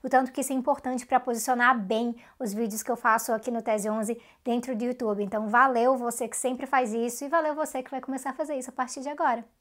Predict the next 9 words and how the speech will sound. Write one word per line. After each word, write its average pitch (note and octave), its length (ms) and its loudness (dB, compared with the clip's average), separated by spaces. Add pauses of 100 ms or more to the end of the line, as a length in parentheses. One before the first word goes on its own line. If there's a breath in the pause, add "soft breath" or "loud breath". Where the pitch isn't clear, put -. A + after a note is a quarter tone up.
(160)
Pra F#4 140 4
responder A#3+ 880 4
por A#3+ 160 -6
que C#4+ 340 2
a B3 100 0
esquerda G#3+ 600 -2
não G3+ 160 -2
se G3+ 180 -4
une, G#3 340 0